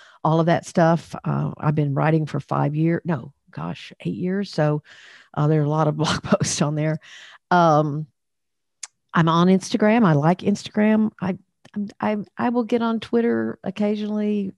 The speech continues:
Mm, Twitter isn't my thing. Uh, Pinterest, I'm there too. Um, I have somebody who kinda takes care of that for me 'cause I,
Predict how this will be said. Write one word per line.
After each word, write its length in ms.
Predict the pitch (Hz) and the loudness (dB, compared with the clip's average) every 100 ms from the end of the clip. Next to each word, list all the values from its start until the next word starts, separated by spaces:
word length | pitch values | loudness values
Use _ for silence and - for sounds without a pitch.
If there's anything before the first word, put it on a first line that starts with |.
| - | -12
Mm, 520 | 160 175 180 175 165 | -10 -6 -6 -6 -8
Twitter 260 | - 185 160 | -2 2 2
isn't 220 | 151 160 | 0 -2
my 160 | - 151 | -2 -2
thing. 400 | 175 165 160 160 - - - - - | 0 0 0 -4 -8 -20 -20 -20 -4
Uh, 180 | 160 156 | 2 2
Pinterest, 800 | - 202 190 180 170 - - 190 - | 2 -2 0 2 0 0 -10 -12 -4
I'm 140 | 160 | -4
there 320 | 156 151 156 | -2 -2 -2
too. 600 | 151 - 160 156 151 151 - | -4 -4 -2 -2 -4 -6 -8
Um, 500 | 143 143 143 139 117 - | -6 -4 -4 -6 -10 -4
I 80 | 156 | 0
have 120 | 151 | 0
somebody 360 | - 151 147 147 | -2 -6 -4 -4
who 60 | |
kinda 220 | - 147 | -4 -6
takes 240 | 147 - - | -6 -10 -10
care 180 | - 143 | -6 -4
of 80 | |
that 200 | 143 - | -4 -6
for 140 | - 143 | -8 -6
me 120 | 143 | -6
'cause 220 | 139 143 | -6 -6
I, 100 | 147 | -6